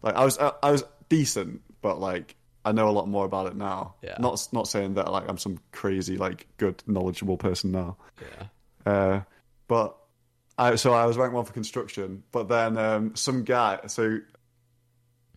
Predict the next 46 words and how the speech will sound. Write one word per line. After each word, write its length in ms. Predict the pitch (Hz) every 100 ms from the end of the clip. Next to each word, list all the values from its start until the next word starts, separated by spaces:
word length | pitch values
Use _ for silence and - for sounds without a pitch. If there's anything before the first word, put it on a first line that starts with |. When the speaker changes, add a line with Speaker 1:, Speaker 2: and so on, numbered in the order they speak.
| _ 95
Speaker 1:
oh, 160 | 95 87
I 40 |
think 160 | 135 147
his 100 | 139
name's, 220 | 147 139
like, 180 | 107 -
Basket 340 | 104 - 110
or 140 | 90 92
something. 440 | 98 - 101 95 _ -
It's, 140 | 113
like, 160 | 117 113
a 200 | 107 101 98 -
Ultimate 280 | 107 101 107
Iron 240 | 98 95 92
Man. 200 | 92 98 _ _ _ _ _
He 120 | 127
was 180 | 135 131
doing 500 | 135 131 110 95 95 -
a 100 | 104
method. 500 | 113 104 92 92 95 - _ _
So 240 | - 113
do 220 | - -
you 60 | 135
know, 120 | 135 -
do 80 | 135
you 40 |
know 100 | 135
how 120 | 131
King 180 | 123 127
of 40 | 120
the 60 |
Skill 220 | - 123
worked? 400 | 110 82 80 - _ _ _ -
Speaker 2:
Yeah, 260 | 135 127
it's 100 | 101
like 140 | 101 101
you 80 |
have 100 | 104
twenty-four 400 | - 123 117 110
hours 220 | 104 98 92
of 100 | 85
logged 440 | 90 95 92 87
in 160 | 90 87
time 480 | 87 87 87 85 -
to 300 | - 80 82 - _ _ _
Speaker 1:
Yeah. 340 | 110 101 90